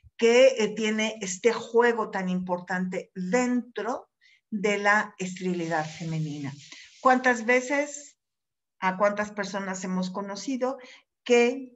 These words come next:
cuando deciden darse por vencidas y dejar de seguir intentando tratamientos, de un día a otro salen embarazadas? Entonces, todo esto tiene que ver con obsesiones, todo esto tiene que ver con equilibrio emocional.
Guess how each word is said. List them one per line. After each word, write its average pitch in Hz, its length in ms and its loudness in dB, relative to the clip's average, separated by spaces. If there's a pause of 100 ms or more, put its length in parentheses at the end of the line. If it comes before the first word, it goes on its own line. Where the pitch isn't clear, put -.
cuando 220 500 2
deciden 208 640 -2
darse 185 360 -2
por 202 260 -8
vencidas 254 800 -4
y 233 60 -8
dejar 185 460 -2
de 180 100 -8
seguir 170 360 -8
intentando 202 840 -4 (380)
tratamientos, 240 1120 0 (220)
de 208 180 0
un 208 160 0
día 185 220 0
a 185 340 0
otro 233 520 -2 (600)
salen 180 520 -2
embarazadas? - 840 -12 (500)
Entonces, 220 540 -4
todo 262 220 4
esto 269 220 0
tiene 247 320 -2
que 240 120 -2
ver 226 340 -2
con 233 400 0
obsesiones, 262 840 -4
todo 208 140 -8
esto 202 220 -12
tiene 196 280 -8
que 190 100 -8
ver 185 240 -6
con 202 360 -4
equilibrio 180 500 -6
emocional. 127 600 -12